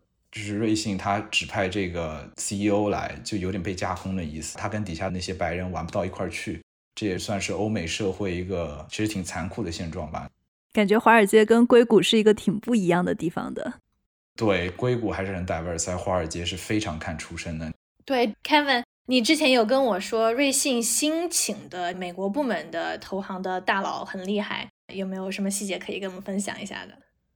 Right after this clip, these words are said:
Speaker 1: 他们这个投行是跟那个大佬两个把它合并起来了，因为瑞幸的人也走得差不多了。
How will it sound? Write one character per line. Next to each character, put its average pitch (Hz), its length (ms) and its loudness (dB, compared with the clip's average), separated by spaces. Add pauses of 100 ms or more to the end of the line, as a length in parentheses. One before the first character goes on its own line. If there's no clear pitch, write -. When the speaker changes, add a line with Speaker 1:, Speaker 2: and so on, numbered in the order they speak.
(160)
Speaker 1:
他 196 160 -4
们 214 160 0
这 202 120 -2
个 156 460 0
投 127 240 0
行 131 180 0
是 - 140 -4
跟 143 300 -4
那 151 120 -6
个 104 160 -2
大 110 280 2
佬 85 140 2
两 87 220 -4
个 98 240 -2 (160)
把 82 140 0
它 98 100 -4
合 92 280 -2
并 135 180 -4
起 - 180 -8
来 76 140 -6
了， 76 160 -6
因 104 100 -2
为 104 220 2
瑞 107 160 2
幸 104 220 -2
的 82 340 0 (140)
人 95 160 2
也 107 120 2
走 95 200 -2
得 85 80 -2
差 - 180 0
不 95 100 -2
多 95 280 2
了。 87 200 0